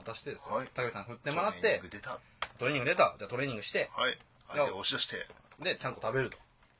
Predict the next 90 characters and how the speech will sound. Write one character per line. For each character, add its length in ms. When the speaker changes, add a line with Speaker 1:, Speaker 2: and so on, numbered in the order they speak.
Speaker 1:
で、 80
次、 220
ま 220
た 100
僕 200
が 120
振 100
っ 20
て、 380
じ 80
ゃ 20
あ、 40
ス 100
ラ 60
ム 80
出 100
た。 80
Speaker 2:
う 20
ん。 40
Speaker 1:
じ 80
ゃ 60
あ、 40
こ 120
れ 80
で、 260
こ 120
の 180
状 160
態 140
の 120
ま 220
ま 100
戦 260
闘 280
態 180
勢 240
に 160
入 140
り 60
ま 100
す 100
と。 80
Speaker 2:
う 20
ん。 20
ほ 240
う。 40
Speaker 1:
で、 80
ま 120
た 80
武 200
部 60
さ 80
ん 60
が 40
振 80
り 60
ま 80
し 60
た 80
と。 60
Speaker 2:
は 140
い。 80
Speaker 1:
で、 200
次、 180
武 160
部 60
さ 80
ん 40
が 60
い 100
い 60
と 100
出 80
ま 140
し 60
た。 120
Speaker 2:
う 40
ん。 180
Speaker 1:
じ 80
ゃ 40
あ、 20
ち 80
ゃ 60
ん 40
こ 200
食 140
べ 80
て、 80
Speaker 2:
う 40
ん。 100